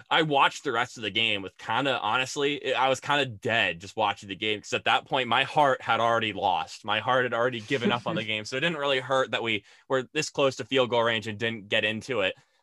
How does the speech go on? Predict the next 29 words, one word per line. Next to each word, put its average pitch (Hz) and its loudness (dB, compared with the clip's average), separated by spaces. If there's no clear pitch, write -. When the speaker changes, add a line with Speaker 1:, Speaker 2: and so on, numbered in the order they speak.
Speaker 1:
Um, 104 2
at 120 -6
that 131 2
point, 131 -2
it 123 0
was 113 -8
done. 98 0
<laughs> - -14
I, 127 2
I 139 4
had 135 4
accepted 123 -2
defeat. 110 -4
Um, 117 0
I 151 4
will 156 2
say 143 2
it 143 4
was 127 -2
a 127 -4
little 139 0
weird. 110 0
There 107 0
was 101 -4
twice 117 -2
on 104 -6
that 95 -4
drive 92 0
where 85 -4